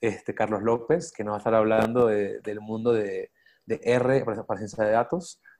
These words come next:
De nuevo, como, como siempre, Cinia del Villar y Fabio Vázquez acá, sus hosts. Eh, y bueno, bienvenidos a todos de nuevo, eh, y espero que, eh, bueno, recuerden que esto se, esto es grabado en vivo, pero también es un podcast, así que pueden oírnos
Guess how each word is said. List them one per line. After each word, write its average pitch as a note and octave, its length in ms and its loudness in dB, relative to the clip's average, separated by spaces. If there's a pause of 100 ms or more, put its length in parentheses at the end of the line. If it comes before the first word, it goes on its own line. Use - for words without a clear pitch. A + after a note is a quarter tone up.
De A2+ 100 -12
nuevo, A#2+ 160 4
como, A#2+ 360 2
como A2+ 200 -2
siempre, A2+ 280 -6
Cinia A2+ 180 -2
del G#2+ 80 0
Villar G#2+ 420 0
y A2 60 -10
Fabio G#2+ 300 -2
Vázquez A2 260 -4
acá, G#2+ 240 -2
sus - 260 -12
hosts. - 600 -4 (520)
Eh, G#2+ 380 2
y A#2 80 0
bueno, B2 200 4
bienvenidos A#2 340 2
a C3 80 0
todos B2+ 240 4
de A#2+ 80 4
nuevo, E3 360 4
eh, A#2 220 0
y A2+ 120 0
espero A#2 300 2
que, A2+ 380 6 (240)
eh, G#2+ 340 -4
bueno, B2+ 280 0 (120)
recuerden C3+ 280 0
que C3+ 80 4
esto C3 140 -2
se, B2+ 160 -2
esto - 200 -8
es - 120 -14
grabado A#2 320 4
en A2+ 140 -4
vivo, G3 300 4
pero D#3 180 6
también A2 260 -2
es - 60 -18
un - 60 -20
podcast, F3+ 380 0
así - 100 -12
que A2 80 -12
pueden A2 300 -6
oírnos A2+ 480 -6